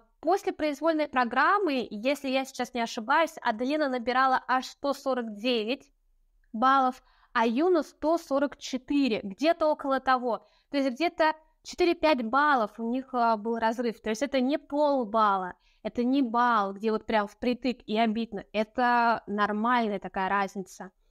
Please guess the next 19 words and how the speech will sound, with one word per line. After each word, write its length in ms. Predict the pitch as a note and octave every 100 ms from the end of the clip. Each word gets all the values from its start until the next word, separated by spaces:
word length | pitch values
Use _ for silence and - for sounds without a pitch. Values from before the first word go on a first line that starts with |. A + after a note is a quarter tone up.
| _ _ _ -
Но 220 | B3 C#4
в 100 | C4
чём 300 | - F4+ E4+
конкретно, 640 | E4 D4+ E4 G4+ A#4 F#4
конечно 500 | - C4 D4+ E4+ C#4+
же, 120 | B3+
здесь 280 | A#3+ C4+ D4+
надо 240 | B3 B3 B3+
смотреть 440 | A#3 A3 B3 B3+
техническую 600 | A#3+ A#3+ A#3 - - A3
составляющую. 840 | - - G#3+ G#3 F#3+ F3+ - F#3+ F#3 _ _ _ _ - -
Обидно 520 | A#3+ A#3+ C#5+ A#4+ G#4+
за 160 | D#4+
Юну? 480 | D#4 C#4 C4 A#3+ F#3 - _ _ _
Тогда, 320 | C#4 C4+ B3+ G#4+
в 20 |
четырнадцатом 460 | G#4+ - E4 - C#4+
году, 260 | C4+ C4+ D4+
да. 360 | B3 A3+ F#3